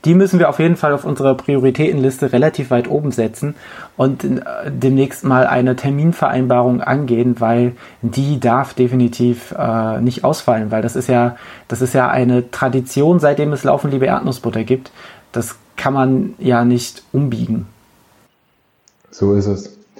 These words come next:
Speaker 2: Ähm, ich hab noch eine, eine Zielsache und zwar, ähm, ich kam an, ich war sehr froh und ich war auch sehr K O. Ich hab eine Medaille umgehängt bekommen. Es gab eine wirklich sehr schöne Medaille,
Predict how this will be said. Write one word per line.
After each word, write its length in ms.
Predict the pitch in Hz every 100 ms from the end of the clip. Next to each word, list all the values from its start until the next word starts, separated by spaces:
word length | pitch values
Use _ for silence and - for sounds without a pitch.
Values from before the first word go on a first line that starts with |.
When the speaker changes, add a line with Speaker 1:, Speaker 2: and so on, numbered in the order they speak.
| - - _
Speaker 2:
Ähm, 300 | 120 110 110
ich 100 | 110
hab 120 | 135 135
noch 320 | 127 117 127
eine, 120 | 120
eine 240 | 104 101
Zielsache 760 | 98 - 160 160 120 139 196 190 -
und 180 | 117 107
zwar, 560 | 104 107 101 104 104 104
ähm, 360 | 98 95 92 -
ich 140 | -
kam 180 | 90 92
an, 240 | 127 190
ich 140 | 139 -
war 80 | 95
sehr 160 | 95
froh 520 | - - 107 143 - - - _
und 160 | 117 107
ich 80 | 101
war 100 | 95
auch 60 |
sehr 160 | 101 92
K 160 | -
O. 340 | 107 139 190 - - _ -
Ich 60 |
hab 60 | 113
eine 100 | 104
Medaille 440 | 92 87 98 135
umgehängt 720 | 156 156 151 147 135 160 - -
bekommen. 320 | 131 143 147
Es 200 | 139 -
gab 200 | - 104
eine 340 | 104 101 98 -
wirklich 420 | 104 104 98 92
sehr 220 | 113 123
schöne 240 | 123 123 113
Medaille, 600 | 110 101 107 127 160